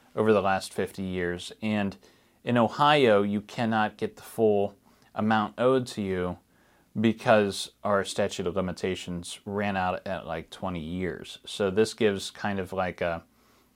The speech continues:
a year-long pause on that so that they can recoup their full amount.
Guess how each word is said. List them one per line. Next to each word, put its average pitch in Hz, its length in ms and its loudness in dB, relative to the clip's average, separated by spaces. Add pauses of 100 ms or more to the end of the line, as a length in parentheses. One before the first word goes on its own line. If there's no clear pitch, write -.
(680)
a 120 80 -2
year-long 95 800 2 (160)
pause 101 680 4
on 90 200 -8
that 90 260 -6
so 101 160 -4
that 87 160 -14 (120)
they 98 120 -2
can 92 340 -6
recoup 85 400 -8
their 87 120 -4
full 87 280 -8
amount. 80 380 -8